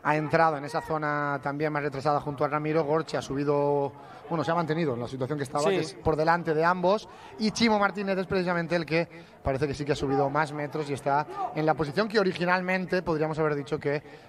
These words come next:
Speaker 1: es, o es en la que más minutos juega. Cuidado porque hay centro por la banda derecha de Jorrin, estaba, de, de Javi, perdón, estaba Jorrin esperándola.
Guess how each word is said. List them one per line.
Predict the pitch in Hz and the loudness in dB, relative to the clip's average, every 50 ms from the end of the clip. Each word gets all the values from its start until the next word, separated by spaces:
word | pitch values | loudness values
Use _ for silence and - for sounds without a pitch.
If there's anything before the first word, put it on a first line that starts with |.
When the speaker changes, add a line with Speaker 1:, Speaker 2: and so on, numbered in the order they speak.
| - - | -14 -8
Speaker 1:
es, | 139 139 135 127 131 | -4 -4 -4 -2 -2
o | 147 139 | -2 -2
es | 143 - | 0 0
en | 160 151 | 2 2
la | 151 147 | 2 0
que | - 151 143 139 | 0 -2 -2 0
más | 143 143 131 | 0 0 0
minutos | 143 139 135 131 123 135 127 123 - - | -2 -4 -6 -2 0 0 0 0 -2 -6
juega. | - - 139 127 117 120 | -6 -4 -2 -2 -2 -2
Cuidado | 117 - 160 165 190 214 247 254 | -2 0 4 6 6 6 6 4
porque | 208 190 180 | 2 2 2
hay | 220 214 | 0 2
centro | - 214 220 226 220 180 226 240 247 254 254 - - - - - - - | 2 2 0 0 0 0 2 4 4 2 0 -4 -10 -20 -20 -20 -18 -10
por | - 151 | -2 2
la | 151 156 | 4 4
banda | 175 202 214 208 | 6 6 6 6
derecha | 196 202 214 202 - 208 190 175 170 165 165 160 156 156 156 156 151 | 6 4 2 4 4 6 6 6 6 6 6 4 4 4 2 2 0
de | 151 151 147 | -2 -4 -4
Jorrin, | - - - 220 226 214 233 247 233 202 | -4 0 2 2 2 2 0 -2 -2 -4
estaba, | 165 - 185 185 185 190 185 190 185 170 | -2 0 2 2 4 4 4 2 0 0
de, | 170 170 165 165 170 165 | 2 2 2 2 2 0
de | 170 165 | -2 2
Javi, | - 196 214 233 247 233 | 4 4 4 4 4 0
perdón, | 196 190 185 208 226 240 208 - - 196 185 175 | -2 0 2 2 2 2 0 -4 -6 -6 -4 -2
estaba | 170 - 202 202 180 | 4 6 8 8 6
Jorrin | 156 170 220 233 208 202 185 | 6 4 4 4 2 0 -4
esperándola. | 180 160 - 180 175 190 214 214 220 220 226 240 240 | -8 -6 -2 0 0 0 2 2 2 2 2 2 0